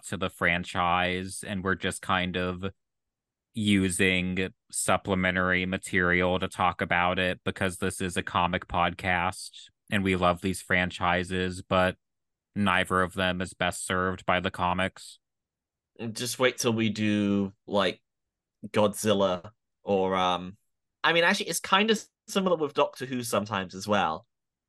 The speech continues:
Speaker 2: Although I will defend Doctor Who comics as just being, like, better than Bionicle comics in terms of getting it right.
Speaker 1: I would agree.
Speaker 2: But, like,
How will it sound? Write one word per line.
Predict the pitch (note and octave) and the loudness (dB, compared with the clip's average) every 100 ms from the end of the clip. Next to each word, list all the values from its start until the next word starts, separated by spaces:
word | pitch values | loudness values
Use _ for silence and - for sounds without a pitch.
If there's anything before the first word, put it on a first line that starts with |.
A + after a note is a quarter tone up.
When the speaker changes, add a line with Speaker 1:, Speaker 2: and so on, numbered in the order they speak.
| _ - | _ 2
Speaker 2:
Although | B2 B2 B2 | 6 8 8
I | A#2 B2+ B2 _ - | 6 2 0 _ -6
will | C3 C3 | 0 0
defend | C3 D#3 C#3+ C3 | 0 2 0 2
Doctor | C3 - B2+ | -2 -2 -4
Who | A#2 | -4
comics | A2+ A2 G2 - - | 0 0 0 -2 -6
as | G2 | -6
just | G#2 G2+ | -6 -6
being, | A2 G#2+ G2 G2+ | -2 0 0 0
like, | F#2+ - | -2 0
better | G#2 G2+ | 2 2
than | G2+ F#2+ F#2+ _ _ | 0 -4 -6 _ _
Bionicle | G#2+ G#2 F#2+ F#2 F#2 F#2 | 0 0 0 -2 -6 -8
comics | F2 F2+ E2+ D#2+ - - - _ _ _ _ - | -6 -6 -4 -8 -10 -14 -14 _ _ _ _ -4
in | A2 | -2
terms | G#2 G#2 G2 | 2 0 0
of | F#2+ | -4
getting | G2+ F#2+ F2+ F2+ | -2 0 -2 -6
it | - | -4
right. | F#2 E2+ E2 - _ _ _ _ _ _ _ - | -2 -2 -4 -10 _ _ _ _ _ _ _ 2
Speaker 1:
I | A#2 | 6
would | A2+ | 6
agree. | G2+ F2 D#2+ F2 F2+ _ _ _ _ _ _ _ | 6 4 2 0 -4 _ _ _ _ _ _ _
Speaker 2:
But, | B2 C#3 A#2+ - | 0 4 4 6
like, | B2+ A#2 A2+ - | 6 6 2 -2